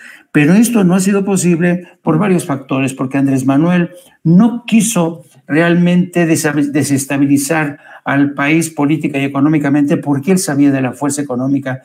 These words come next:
que tenían los varones del pri, sino porque también él sabía que el aparato judicial,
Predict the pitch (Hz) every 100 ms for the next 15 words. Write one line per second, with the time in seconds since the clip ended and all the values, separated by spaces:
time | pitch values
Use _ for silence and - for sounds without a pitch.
0 | _ _ 143 131 139 139 143 143 135 -
1 | _ 139 127 127 139 165 156 127 131 117
2 | - 127 - - - - 165 165 160 147
3 | 156 147 147 147 151 170 180 - 196 -
4 | 185 160 151 - _ _ 156 135 131 135
5 | 151 269 214 175 151 143 - 135 147